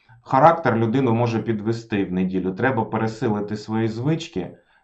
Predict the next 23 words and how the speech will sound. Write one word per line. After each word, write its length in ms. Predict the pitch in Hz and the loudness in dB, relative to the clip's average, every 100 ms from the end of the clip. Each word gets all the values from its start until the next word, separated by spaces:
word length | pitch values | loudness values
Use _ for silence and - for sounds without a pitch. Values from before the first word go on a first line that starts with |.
| 90 | -8
для 160 | 104 | 0
ефективної 720 | 113 117 117 117 139 139 110 | 2 2 -2 -2 -2 0 0
реалізації 680 | 101 98 101 110 117 - 95 | 0 -2 0 0 0 -2 -4
справ, 580 | 92 - 104 104 104 - | -4 -6 2 2 2 -2
е, 40 | 95 | -4
в 420 | 92 92 90 95 | -2 -2 -4 -4
неділю. 680 | 107 95 90 87 85 82 - _ _ _ _ | -2 -2 -2 -4 -4 -10 -14 _ _ _ _
Підкреслюється 800 | 101 - 117 117 107 98 90 95 | -10 -2 2 2 2 -4 -2 -4
от 120 | 90 | -4
протистояння 800 | - 98 104 - 101 101 98 98 | -6 -8 -8 -6 -4 -2 -2 -2
Марса 440 | 101 117 127 - 107 | 2 4 4 2 -4
і 120 | 101 | -2
Місяця. 480 | 95 90 87 - 95 | -2 -2 -6 -8 -4
Можлива 680 | 101 104 131 143 113 110 - - - | -4 -2 0 2 4 2 -2 -18 -4
агресія 640 | - 110 127 120 117 104 98 | 0 2 2 2 0 -4 -4
проти 380 | 107 110 107 95 | -2 -2 -2 -6
жінок, 640 | 92 110 117 135 143 - | -4 -2 2 4 2 2
е, 160 | 110 101 | -2 -2
нападки 1040 | 101 110 - 117 104 - 101 95 95 92 - | 0 0 4 4 4 0 -2 0 0 -2 -2
на 180 | 104 | -2
жінок 580 | 98 104 107 101 92 90 | -2 0 0 0 -2 -6
від, 320 | 95 95 87 | -4 -6 -2
е, 360 | 95 92 92 92 | 0 0 0 -4